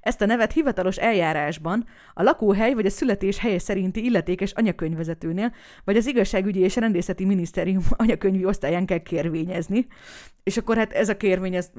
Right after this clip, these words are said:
említettem nektek, hogy ehhez a, a bizottsághoz fog eljutni, és akkor ők döntenek. Régen úgy volt, hogy mindig évente frissítették, most már nem is ez van, hanem havonta frissítik a listát. Tehát, hogy nem tudom, hogy ez azt is jelenti a gyakorlatban, hogy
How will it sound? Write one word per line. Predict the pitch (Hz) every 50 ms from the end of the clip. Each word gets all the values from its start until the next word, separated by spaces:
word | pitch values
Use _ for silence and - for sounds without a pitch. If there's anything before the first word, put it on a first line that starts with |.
| 113 78 -
említettem | - 156 147 156 170 170 - 170 - - 165
nektek, | 170 160 - 170 160 -
hogy | - 170
ehhez | 170 180 170 160 156
a, | 185 175 180 165 - - - - _ - - _ - _ _ _ _ _ _ _ - - -
a | - 170 165 170 170 170 165 170 170
bizottsághoz | 170 175 185 170 160 160 - 196 165 160 - 190 -
fog | - 180 170
eljutni, | 180 170 170 185 190 196 - 196 208 214 196 - - - - - - - -
és | - 180 -
akkor | 202 202 208 196
ők | 180 180 185
döntenek. | 180 180 185 190 190 220 202 208 214 214 - - - - - -
Régen | - - 294 392 415 403 330
úgy | 311 311
volt, | 254 262 254 254
hogy | - 247
mindig | 220 226 214 226 180
évente | 196 202 196 202 208 202 208
frissítették, | 202 - 220 202 - - 196 - 220 202 - 208 202
most | 208 208 -
már | - 208
nem | 202 214 196
is | 190 190 -
ez | 175 160
van, | 165 165
hanem | 175 160 160 165
havonta | 160 180 175 170 170 170 160 175
frissítik | 165 170 151 151 - - 151 151 - 156
a | -
listát. | 147 151 160 - - - 147 147 165 160 - - - - - - -
Tehát, | - - 170 180
hogy | 202 -
nem | - 247 269 285
tudom, | 349 339 302 277 262
hogy | 247 262 247
ez | 254
azt | 247 233 240 -
is | 254 - -
jelenti | 208 - 254 220 - 226
a |
gyakorlatban, | 214 220 214 214 202 196 208 208 190 202 208
hogy | 220 214 202 202